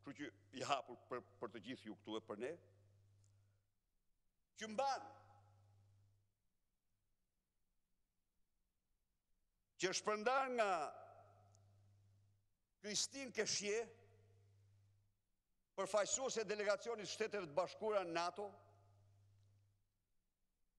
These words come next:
midis të tjera thot, në samitin e Varshavës, natoja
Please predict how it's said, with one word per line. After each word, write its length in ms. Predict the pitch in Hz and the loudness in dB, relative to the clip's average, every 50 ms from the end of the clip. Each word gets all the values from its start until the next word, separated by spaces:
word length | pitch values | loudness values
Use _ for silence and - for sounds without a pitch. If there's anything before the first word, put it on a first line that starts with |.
| _ _ _ _ _ _ _ _ _ _ _ _ _ _ _ _ _ _ _ _ _ _ _ _ _ _ _ _ _ _ _ _ _ _ _ _ _ _ - | _ _ _ _ _ _ _ _ _ _ _ _ _ _ _ _ _ _ _ _ _ _ _ _ _ _ _ _ _ _ _ _ _ _ _ _ _ _ -2
midis 320 | 269 311 262 220 262 240 - | -2 0 2 4 2 2 2
të 120 | 247 226 - | 0 -2 -4
tjera 300 | - 214 226 226 208 185 - - - - | -2 0 2 2 2 2 0 -6 -6 2
thot, 400 | 196 185 143 - - - - - - - - - - - - - - - - - - - - - - - - - - - - _ _ _ _ _ _ _ _ _ _ _ _ _ _ _ _ _ 262 | 2 2 2 2 -4 -10 -14 -14 -14 -14 -20 -20 -20 -20 -20 -20 -20 -20 -20 -20 -20 -20 -20 -20 -20 -20 -20 -20 -20 -20 -20 _ _ _ _ _ _ _ _ _ _ _ _ _ _ _ _ _ 2
në 80 | 381 294 | 2 2
samitin 520 | - - 233 220 226 269 277 - 269 254 240 | 4 4 2 2 2 -2 -6 -4 -2 0 2
e 20 | |
Varshavës, 680 | 202 226 220 202 - - 220 208 202 214 226 226 - - - - - - - - - - - - - - - - - - - - - - - - - - _ _ _ _ _ _ _ 117 123 151 180 | 4 4 4 4 2 2 4 4 4 4 2 -2 -4 -4 -6 -6 -8 -12 -18 -20 -20 -20 -20 -20 -20 -20 -20 -20 -20 -20 -20 -20 -20 -20 -20 -20 -20 -20 _ _ _ _ _ _ _ -6 -2 2 4
natoja 480 | 220 220 208 190 - 196 196 202 202 | 4 4 2 -2 -4 -2 0 2 2